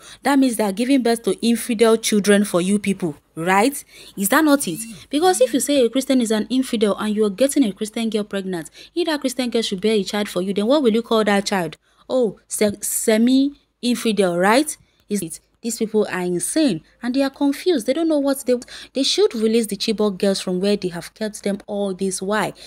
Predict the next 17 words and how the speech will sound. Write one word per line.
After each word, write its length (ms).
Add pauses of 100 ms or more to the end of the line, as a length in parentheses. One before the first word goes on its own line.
(160)
It's 200
been 420
a 120
long 440
time. 260 (300)
Most 240
of 120
them, 300
their 160
parents 320
might 140
not 160
even 140
recognize 460
their 160
faces 380
again. 420